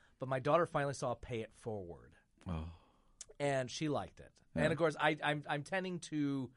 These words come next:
Speaker 1: cool my jets in cases like this. I to-, I explained to her, because, eh, for those who remember, that's Kevin Spacey with the burned face, uh, Helen Hunt as Erin Brockovich, and Haley Joel Os-, the last, the last big push of Haley Joel Osment.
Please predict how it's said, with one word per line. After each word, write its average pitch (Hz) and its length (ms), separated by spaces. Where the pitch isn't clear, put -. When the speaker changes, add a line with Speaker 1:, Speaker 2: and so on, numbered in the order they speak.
Speaker 1:
cool 190 300
my 131 220
jets 117 720
in 120 160
cases 117 420
like 104 200
this. 90 220
I 143 120
to-, 151 200
I 139 140
explained 170 480
to 156 100
her, 131 180
because, 120 420
eh, 127 220
for 123 120
those 117 180
who 120 40
remember, 110 240
that's 107 220
Kevin 147 240
Spacey 131 420
with 120 100
the 110 60
burned 117 300
face, 110 520
uh, 113 380
Helen 156 340
Hunt 131 400
as 123 200
Erin 127 240
Brockovich, 107 720
and 135 360
Haley 131 280
Joel 123 180
Os-, 110 220
the 160 80
last, 185 400
the 160 100
last 180 260
big 151 220
push - 240
of 110 80
Haley 113 240
Joel 107 180
Osment. 98 380